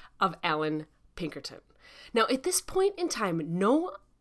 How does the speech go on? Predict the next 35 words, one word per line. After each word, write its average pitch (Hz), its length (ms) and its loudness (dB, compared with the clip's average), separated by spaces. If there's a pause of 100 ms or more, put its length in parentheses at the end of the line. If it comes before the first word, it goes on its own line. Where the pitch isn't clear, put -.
(120)
American 220 640 2
detective 202 420 -4
agency 165 360 -6
had 165 220 -6
ever 240 300 4
hired 170 720 -4
a 165 40 -6
woman 165 380 -2
investigator 165 580 -6
before. - 520 -8 (400)
So - 320 2
Alan 208 240 6
Pinkerton's 240 500 0
like, 180 240 0 (300)
"No 170 240 0
way, 330 800 2 (340)
a 185 80 -4
detective 180 560 -2
is 175 180 -2
not 190 400 10
an 220 80 0
appropriate 175 540 0
job 165 240 0
for 170 160 -2
a 156 60 0
lady." 151 960 0 (560)
But - 180 -2
Kate 285 420 2 (160)
kind 285 240 4
of 277 320 -2
builds 208 380 0
this 262 200 -2
case - 380 0
for - 180 -4
him. 123 360 -14